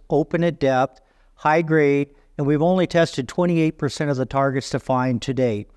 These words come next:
We have a strategic investor in Gold Fields who's invested twelve million dollars, uh, since two thousand nineteen, and we have a very aggressive exploration plan to expand the resources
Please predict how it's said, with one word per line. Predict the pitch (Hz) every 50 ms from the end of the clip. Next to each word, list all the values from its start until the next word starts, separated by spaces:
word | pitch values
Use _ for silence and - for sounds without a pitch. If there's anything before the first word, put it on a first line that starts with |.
| _ _ _ _ _
We | _ 151 156
have | 156 139
a | 139
strategic | - - - 135 - - 180 170 - 185 - -
investor | 175 - 139 139 131 156 156 - - - 160 151
in | 135 131
Gold | 117 143 151 165 170
Fields | - - 185 175 180 180 175 160 -
who's | - 151 135 123
invested | 131 131 120 135 147 139 - - 127 113
twelve | - - 156 151 156 143
million | 156 156 151 143 135 127
dollars, | 131 131 139 143 147 147 143 139 - - - - -
uh, | 160 127 120
since | 113 - 143 131 120 -
two | - - 156
thousand | - 156 147 143 135 120 123 127
nineteen, | 131 135 135 123 - - - 151 147 156 151 151 147 - _ _ _ _ _ - _
and | - 143
we | 139 151
have | 156 156 135
a | 143
very | 127 131 151 165 180 180 175
aggressive | 165 143 156 156 156 - - 151 131
exploration | 147 143 - - - 147 135 139 147 139 - 151 135
plan | - - - 147 143 139 135 139 127
to | - - 131
expand | 123 - - - - 147 147 156 165
the | 160 147
resources | 135 143 143 131 - - - 139 135 139 123 - 143 131 123 117 -